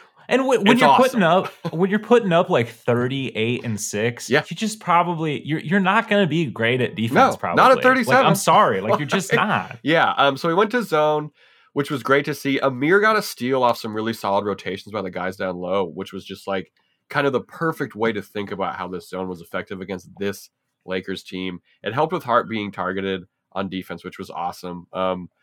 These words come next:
Speaker 2: another thing that Ty Lue did great was early in the fourth quarter, the Clippers were making, the, the, the energy wasn't right. It just, like,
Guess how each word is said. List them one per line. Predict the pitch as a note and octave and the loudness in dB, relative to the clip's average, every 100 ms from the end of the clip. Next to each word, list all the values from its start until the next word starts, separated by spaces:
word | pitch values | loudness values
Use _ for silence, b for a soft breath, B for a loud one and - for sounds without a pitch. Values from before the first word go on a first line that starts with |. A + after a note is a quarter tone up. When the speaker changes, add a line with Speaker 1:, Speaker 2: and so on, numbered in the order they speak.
| _ - | _ -2
Speaker 2:
another | G3 C4+ | 0 2
thing | C4+ | 0
that | G#3+ | 0
Ty | D#3 C3+ | 2 0
Lue | C3+ | 0
did | A2+ G#2+ | -2 -6
great | F#2+ G2+ - | 0 -2 0
was | G#2+ G2 F#2+ - _ _ - | 0 0 0 -6 _ _ 0
early | D3+ A#3+ | 4 4
in | C4 | 2
the | F#3+ | -2
fourth | - C3 - | -2 -6 -4
quarter, | A#2 A2 F#2+ F2 - _ _ | -4 -2 -2 -4 -8 _ _
the | G#2+ A2+ | -8 -6
Clippers | C#3+ E3 F3+ C#3 G2+ - - _ _ _ _ | -4 -2 -2 -2 -4 -12 -20 _ _ _ _
were | A2 | -4
making, | G#2 A2 A2 G#2+ G2 | 0 -2 -2 -10 -8
the, | A#2+ - | -12 -12
the, | A2+ A#2+ G2+ - _ | -4 -2 -2 -8 _
the | - A2+ | -6 -2
energy | A#2 A#2 G#2 | -2 -2 -4
wasn't | G2 F#2 F2+ D#2 | -4 -4 -6 -12
right. | D#2+ D2+ - _ _ - | -10 -10 -14 _ _ -14
It | G2+ | -12
just, | G2 F2+ - | -12 -12 -6
like, | F#2 E2+ - | -6 -8 -14